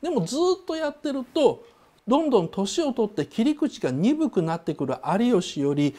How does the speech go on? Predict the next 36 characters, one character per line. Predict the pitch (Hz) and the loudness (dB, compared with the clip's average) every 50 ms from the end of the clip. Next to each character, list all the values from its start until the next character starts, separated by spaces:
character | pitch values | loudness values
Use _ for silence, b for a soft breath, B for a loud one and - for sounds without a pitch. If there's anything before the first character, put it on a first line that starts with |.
| B B B B B - | B B B B B -4
切 | - 254 262 | 0 2 4
り | 330 330 | 4 4
口 | - 320 - - | 2 -2 -2 -2
が | 202 165 147 | -4 -4 -4
単-、 | - - - 202 214 220 226 220 220 - - | -6 -8 -4 -2 0 2 2 0 0 -4 -6
単 | - 277 302 311 302 | -4 -2 0 0 0
調 | - 349 320 | -2 -2 -2
か | - 311 | -2 -2
も | 277 247 | -2 -2
し | - 208 | 0 0
れ | 202 202 | 0 0
な | 208 208 208 | 2 0 0
い | 185 | 0
ん | |
だ | 170 160 | -2 -4
け | 165 | -4
ど、 | 143 123 | -4 -2
年 | 131 175 226 285 294 294 | -2 0 0 -2 0 -2
々 | 302 285 269 | 0 2 2
マ | 247 226 226 233 | 2 2 2 0
シ | - - 277 269 | -2 -2 -2 0
に | 269 269 | 0 0
な | 254 | 0
っ | 254 254 - | -2 -4 -4
て | 170 156 | -6 -4
く | - 143 | -4 -4
る | 135 131 127 B B B B B B - | -4 -4 -6 B B B B B B -2
エ | 202 240 285 285 285 | 0 0 2 4 2
ー | 285 | 4
ア | 277 285 | 4 2
イ | 285 240 - 214 240 269 | 0 0 0 0 2 2
有 | 254 294 240 | 2 0 0
吉 | - - - | -2 -4 -6
の | 139 127 | -6 -6
方 | 127 - 165 143 127 | -4 -2 -2 -2 -2
が | 127 123 - | -2 -6 -8